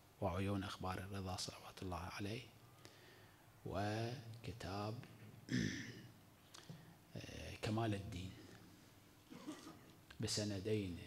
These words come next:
صحيحين أعلائيين. هذه الأمور لا تحتاج إلى أسانيد، ولكن كمعلومة أقول. عن الثقة الجليل أبي هاشم الجعفري رضوان الله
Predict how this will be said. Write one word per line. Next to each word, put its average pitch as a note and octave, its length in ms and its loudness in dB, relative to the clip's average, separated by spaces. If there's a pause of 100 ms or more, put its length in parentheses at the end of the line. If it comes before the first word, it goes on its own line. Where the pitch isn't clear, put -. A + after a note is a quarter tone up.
صحيحين - 1080 -2
أعلائيين. G2 1040 -2 (480)
هذه B2+ 200 2
الأمور A2+ 380 -2
لا G2+ 160 2
تحتاج - 460 -2
إلى F#2 220 -4
أسانيد، - 440 -6 (120)
ولكن C#3 520 2
كمعلومة F2+ 580 6
أقول. - 380 -6 (2750)
عن D#3 420 12
الثقة - 500 8
الجليل G#2+ 540 8
أبي F#2 240 0
هاشم G#2+ 500 8
الجعفري F#2+ 760 4 (1160)
رضوان F#2 380 -2
الله F#2 340 -2